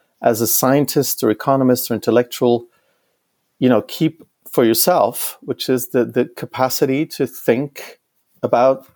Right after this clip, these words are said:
society and about the meaning of life. A-, and you, you kinda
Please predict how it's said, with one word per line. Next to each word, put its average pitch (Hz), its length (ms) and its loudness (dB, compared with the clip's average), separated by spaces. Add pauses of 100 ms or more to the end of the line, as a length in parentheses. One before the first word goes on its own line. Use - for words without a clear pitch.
(500)
society 131 720 2
and 127 100 2
about 123 340 2 (360)
the 113 140 -4
meaning 123 280 4
of 135 120 0
life. - 560 0
A-, 113 240 -2
and 107 160 -2
you, 113 200 2
you 113 140 -2
kinda 110 640 0